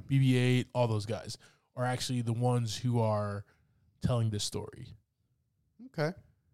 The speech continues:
Speaker 1: And I stand by it, damn it.
Speaker 2: There you go.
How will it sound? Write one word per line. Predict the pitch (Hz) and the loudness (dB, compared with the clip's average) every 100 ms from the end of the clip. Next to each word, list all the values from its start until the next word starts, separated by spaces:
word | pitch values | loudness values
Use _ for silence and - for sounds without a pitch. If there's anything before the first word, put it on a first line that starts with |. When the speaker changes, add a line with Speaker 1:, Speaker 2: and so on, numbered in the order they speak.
| _ _ _ | _ _ _
Speaker 1:
And | 123 | -6
I | 110 | -4
stand | 98 - 135 127 | -2 0 2 4
by | 117 92 | 2 0
it, | - | -6
damn | 104 98 | -8 -6
it. | 104 - - _ _ _ _ _ _ _ _ _ _ | -6 -8 -20 _ _ _ _ _ _ _ _ _ _
Speaker 2:
There | 113 | -8
you | 131 | -2
go. | 175 | -2